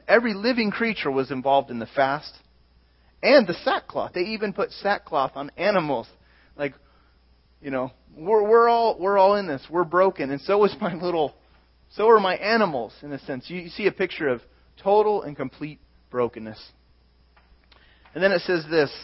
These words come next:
"Let everyone call urgently on God.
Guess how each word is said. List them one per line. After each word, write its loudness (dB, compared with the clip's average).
"Let 4
everyone 2
call 4
urgently -2
on -2
God. 2